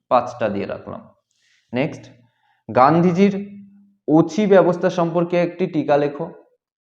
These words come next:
নেক্সট কি কোশ্চেন, নেতাজির স্বাধীনতা ও জাতীয়তাবাদ ধারণা বিশ্লেষণ করো,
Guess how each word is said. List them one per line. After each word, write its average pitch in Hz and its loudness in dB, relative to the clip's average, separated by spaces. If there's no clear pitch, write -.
নেক্সট 143 -4
কি 160 -2
কোশ্চেন, 156 -2
নেতাজির 156 0
স্বাধীনতা 156 0
ও 127 -2
জাতীয়তাবাদ 147 0
ধারণা 117 2
বিশ্লেষণ 165 -2
করো, 170 -4